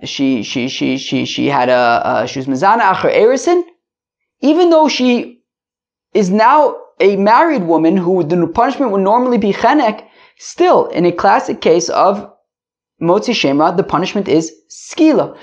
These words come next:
So even though she went through a change, she was engaged, now she's married. As an engaged, as a nar morasa, the punishment is skila. As an eshes ish, the punishment is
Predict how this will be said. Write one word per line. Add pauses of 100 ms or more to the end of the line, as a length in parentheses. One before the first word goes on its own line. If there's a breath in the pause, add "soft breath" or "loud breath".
(160 loud breath)
So
even
though
she
went
through
a
change, (1040)
she
was (320)
engaged, (240 loud breath)
now
she's
married. (260 loud breath)
As
an
engaged,
as
a
nar
morasa,
the
punishment
is
skila. (140 loud breath)
As
an
eshes
ish,
the
punishment
is